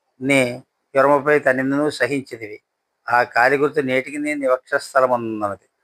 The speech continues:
ప్రశాంత మనస్కుడవై అతన్ని రక్షించినట్లే కోపముతో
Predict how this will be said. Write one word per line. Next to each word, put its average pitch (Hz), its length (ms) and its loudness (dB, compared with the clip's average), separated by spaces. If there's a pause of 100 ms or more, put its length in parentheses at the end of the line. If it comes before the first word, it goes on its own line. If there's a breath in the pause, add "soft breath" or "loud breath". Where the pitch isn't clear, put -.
(540)
ప్రశాంత 117 400 0
మనస్కుడవై 131 760 2 (140)
అతన్ని 127 300 0
రక్షించినట్లే 135 720 0
కోపముతో 120 840 2